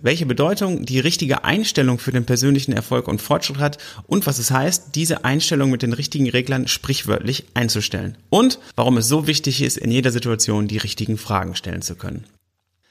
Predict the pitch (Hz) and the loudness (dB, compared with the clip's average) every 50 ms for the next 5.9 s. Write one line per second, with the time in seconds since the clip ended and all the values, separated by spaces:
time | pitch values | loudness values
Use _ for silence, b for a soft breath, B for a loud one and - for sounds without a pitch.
0 | _ _ _ _ _ - 123 - - 202 220 196 170 170 190 180 170 156 143 - | _ _ _ _ _ -4 0 2 2 2 2 0 0 -2 0 0 2 2 2 2
1 | - 196 196 180 - 180 180 170 160 135 131 156 151 143 143 131 143 156 165 - | 4 4 4 4 4 2 2 2 2 2 2 0 2 2 2 2 2 0 0 0
2 | - 143 135 135 123 123 139 147 147 131 104 120 143 160 - 165 147 139 143 143 | 0 2 2 2 2 2 2 2 2 2 2 2 0 0 0 2 2 2 2 2
3 | 143 139 127 123 120 127 135 139 139 - 131 131 127 120 123 123 113 - - - | 0 0 -2 0 0 0 0 0 0 0 0 0 0 0 -2 -4 -4 -6 -4 -2
4 | 151 151 147 - 127 131 127 120 120 123 131 139 123 120 117 120 139 151 135 - | -2 -2 0 0 0 0 2 2 2 2 2 2 0 0 0 0 0 -2 0 0
5 | - 127 123 120 110 123 139 143 127 123 - 135 127 120 - - 131 123 | 0 0 2 2 2 0 -2 -2 -4 -2 0 -2 0 2 2 2 2 2